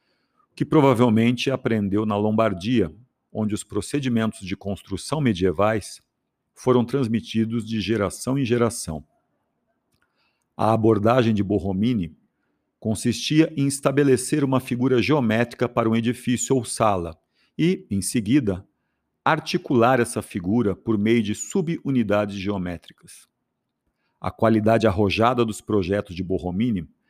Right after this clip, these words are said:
era tão perturbadora quanto seu afastamento do antropomorfismo. Até mesmo seus apoiadores se sentiam desconfortáveis com suas novas criações.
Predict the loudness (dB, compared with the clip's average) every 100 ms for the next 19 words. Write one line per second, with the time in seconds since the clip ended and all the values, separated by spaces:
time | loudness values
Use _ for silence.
0 | _ _ -4 -4 2 2 4 2 2 0
1 | 2 2 4 2 2 -2 _ -2 -2 -4
2 | -2 -2 -2 -6 -6 -6 -6 -6 -6 -8
3 | -4 0 0 -2 -2 -2 -2 -2 -2 -4
4 | -8 -8 -8 -10 -14 _ _ _ _ _
5 | _ _ _ _ _ -12 2 4 6 6
6 | 4 2 2 4 2 2 0 2 2 2
7 | 0 -8 -12 -6 -4 -4 -2 -2 -2 -4
8 | -6 -6 -2 -2 0 2 2 2 -2 -2
9 | -6 -4 -4 -4 -2 -2 -2 -6 -4 -4
10 | -6 -12 -14 -16 -20